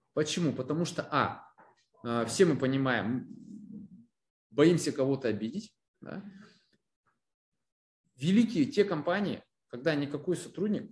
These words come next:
никто не боится покритиковать другого сотрудника, да. Только когда можно критиковать публично, это лучший инструмент для роста бизнеса. Понимаете, если в культуре нельзя критиковать, я считаю, организациям тяжело,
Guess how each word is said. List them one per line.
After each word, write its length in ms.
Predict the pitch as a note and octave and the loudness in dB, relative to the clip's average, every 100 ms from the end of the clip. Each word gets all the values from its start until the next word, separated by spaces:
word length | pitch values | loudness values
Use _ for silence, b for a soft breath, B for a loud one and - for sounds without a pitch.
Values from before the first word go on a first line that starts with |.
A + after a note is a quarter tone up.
| _ - | _ -10
никто 540 | C3+ - A2+ - - _ A#2+ | -8 -4 -4 -4 -14 _ -4
не 100 | C3 | 2
боится 380 | C#3+ G3 G3+ | 4 4 0
покритиковать 720 | - - C3 B2+ - C#3+ F3 | -6 -8 -10 -10 -4 -2 -2
другого 320 | C#3 C3 C#3+ A#2 | -2 -2 -2 -2
сотрудника, 580 | - - F#2+ - _ _ - | -8 -16 -20 -20 _ _ -14
да. 260 | A2 C#3 b b b _ _ _ - | -12 -12 b b b _ _ _ 6
Только 680 | G#3+ G#3+ G#3 C3 - - _ _ _ _ | 8 8 6 0 0 -10 _ _ _ _
когда 360 | - C#3+ D#3 F3+ | 0 2 4 4
можно 400 | D3 E3+ E3+ B2+ | 4 0 0 -4
критиковать 720 | - C3 C#3 C#3+ D3+ C3+ A2 - _ _ | -4 -8 -8 -4 0 0 -2 -12 _ _
публично, 640 | - D3 F3+ A3+ - - - _ - | -6 -2 0 0 -4 -8 -12 _ -2
это 280 | E3 D#3+ | 0 2
лучший 340 | C3 F#3+ G3 D3+ | 2 2 2 0
инструмент 480 | - C#3+ D3+ G#3 D#3+ | 0 0 2 4 4
для 120 | B2 | 4
роста 280 | D#3+ - B2 | 2 -2 -6
бизнеса. 500 | B2 A#2 G2 - - _ _ _ _ _ _ _ _ _ - | -6 -6 -6 -10 -18 _ _ _ _ _ _ _ _ _ -4
Понимаете, 340 | D3+ E3+ A2 | 0 0 0
если 640 | B2 G#3 G#3 F#3+ - - _ | 4 4 6 2 0 -6 _
в 80 | - | -2
культуре 580 | G3+ F#3+ G3+ G#3+ C#3+ A2+ | 2 2 4 4 4 4
нельзя 400 | C3+ F#3 F3 B3+ | 2 2 4 4
критиковать, 640 | B3+ - B2+ B2+ A#2 A#2 | 2 -6 -6 -2 -2 0
я 100 | E3+ | 0
считаю, 240 | - F3 | 0 0
организациям 640 | C#3+ C#3+ C#3+ E3+ F#3 C#3 A#2+ | 0 0 0 0 -2 -6 -6
тяжело, 520 | B2 A#2+ A2+ G#2 | -8 -6 -6 -6